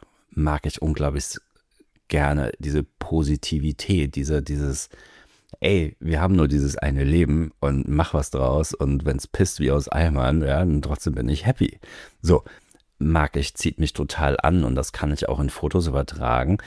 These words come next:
Und jetzt kommt der spannende Teil. Mich ziehen unfassbar die dunklen Sachen an, die depressiven Dinge, die, die mysteriösen Sachen.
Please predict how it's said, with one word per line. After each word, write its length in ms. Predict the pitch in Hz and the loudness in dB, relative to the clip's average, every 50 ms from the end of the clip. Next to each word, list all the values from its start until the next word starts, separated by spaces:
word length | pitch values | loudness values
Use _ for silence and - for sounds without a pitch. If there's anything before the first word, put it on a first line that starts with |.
| - - - - - _ _ | -14 -20 -20 -20 -20 _ _
Und 260 | - 76 73 71 - - - | -2 0 0 0 -2 -4 -4
jetzt 220 | 78 76 - - | -4 -4 -4 -4
kommt 200 | - - 76 71 | -4 -2 0 0
der 60 | 62 | 0
spannende 420 | 60 - - 80 123 120 85 64 - | -2 0 2 4 6 6 4 4 0
Teil. 640 | - - - - 58 55 69 95 98 - - - _ _ _ _ _ _ _ _ _ _ _ _ _ _ _ _ _ _ _ _ - | -2 -2 -2 0 2 2 2 0 0 -4 -8 -20 _ _ _ _ _ _ _ _ _ _ _ _ _ _ _ _ _ _ _ _ 0
Mich 420 | 85 80 78 - - - - - _ _ _ _ _ _ _ _ _ _ _ _ _ _ _ - - | 2 2 2 2 -2 -8 -12 -14 _ _ _ _ _ _ _ _ _ _ _ _ _ _ _ -14 -8
ziehen 460 | - - - - 87 85 80 78 - - - | -6 -4 0 2 4 4 4 2 0 0 2
unfassbar 1120 | 104 104 90 80 73 71 - - - - 76 - - - - - 65 50 50 - _ _ _ _ _ _ _ _ - - - | 4 6 6 6 4 0 -4 -6 -6 -6 -6 -6 -6 -4 -2 0 0 0 -2 -4 _ _ _ _ _ _ _ _ -20 -14 -8
die 100 | 69 67 | -6 -2
dunklen 400 | - 80 71 71 - 78 73 71 | 0 2 2 2 2 0 0 0
Sachen 360 | 67 67 65 - - 69 67 | 0 0 -2 0 -2 -2 -2
an, 300 | - - 55 58 62 64 - - - - - - - - - - | -2 -4 -4 -4 -4 -4 -6 -10 -16 -20 -20 -20 -20 -12 -6 -6
die 100 | - - | -4 0
depressiven 960 | - 78 71 - 78 69 - - - - - - 82 87 92 78 78 73 71 | 0 0 0 0 -2 -4 -4 -6 -8 -6 -4 0 2 2 4 4 4 2 2
Dinge, 320 | 69 73 69 69 67 67 64 | 2 0 0 2 0 0 -2
die, 380 | - - 73 71 69 67 62 - - - - - - - - - _ _ _ _ _ - | -4 -4 -2 -2 0 -2 -2 -4 -10 -20 -20 -20 -20 -20 -20 -20 _ _ _ _ _ -6
die 240 | - 73 71 71 67 | -2 0 0 2 2
mysteriösen 960 | 69 73 71 - - 73 69 69 71 69 67 65 76 95 110 104 87 71 67 | 0 -2 -2 -2 -2 -4 -2 0 0 0 2 4 4 4 6 6 4 4 2
Sachen. 520 | 65 - 69 69 69 78 76 76 69 64 | 0 0 -2 -2 0 0 2 2 0 -2